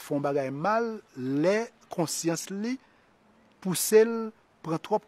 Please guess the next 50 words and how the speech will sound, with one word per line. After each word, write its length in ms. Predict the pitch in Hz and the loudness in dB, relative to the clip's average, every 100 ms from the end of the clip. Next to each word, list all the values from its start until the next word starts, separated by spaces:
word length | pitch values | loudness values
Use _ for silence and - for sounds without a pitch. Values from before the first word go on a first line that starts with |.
| - | 2
kòb 220 | 156 139 | 2 2
nan 140 | 151 | -2
men 100 | 160 | 0
moun 220 | 151 143 175 | -2 -2 -4
nan 100 | 170 | -6
pou 140 | 160 | -8
yon 60 | - | -6
senp 260 | 185 170 - | -6 -8 -10
ti 120 | 175 - | -14 -6
te 100 | 214 196 - _ _ _ - | -4 -4 -10 _ _ _ 0
ke 260 | 160 180 208 _ - | 2 2 -2 _ -6
li 160 | 147 156 170 - _ _ _ _ - | -4 -2 -4 -8 _ _ _ _ -18
di 240 | 117 165 | -4 -2
l 140 | 175 180 - - _ _ _ | -2 -4 -12 -20 _ _ _
pou 120 | 151 | -6
l 40 | 135 | -4
fè 140 | 160 | -2
pou 120 | 139 | -4
pitit 300 | 123 110 113 | -8 -12 -12
la, 80 | 127 - | -12 -10
et 100 | 143 | -10
cetera. 320 | 127 117 101 95 - - - _ | -10 -10 -12 -14 -20 -20 -20 _
M 80 | 135 | -2
pa 80 | 151 151 | 0 2
vle 120 | 151 | 0
di 100 | 135 | -2
de 80 | 135 | -6
pou 240 | 135 143 135 | -4 -4 -2
ganga 400 | 147 135 127 110 - _ _ _ _ 143 | -2 -2 -4 -8 -16 _ _ _ _ -14
ou 80 | - | -10
fè 120 | 131 | -10
sa 140 | 135 120 | -10 -10
ki 100 | 135 | -4
bon, 200 | 135 226 - - _ _ _ _ _ | -4 -4 -8 -20 _ _ _ _ _
ni 220 | 135 139 151 | -6 -2 0
m 80 | |
pa 100 | 151 | 0
vle 140 | 139 135 | 0 -4
di 120 | 156 | -4
de 80 | 143 | -4
pou 220 | - 143 - | -2 -4 -2
pale 260 | 147 135 | -2 -2
de 80 | 131 | -4
Bondye 280 | 123 131 127 | -4 -4 -2
ou, 160 | 151 151 | -4 -6
ou 100 | 131 | -10
di 140 | 120 143 | -8 -6
sa 100 | 135 | -6
ki 140 | - 120 | -6 -6
bon. 120 | 120 | -8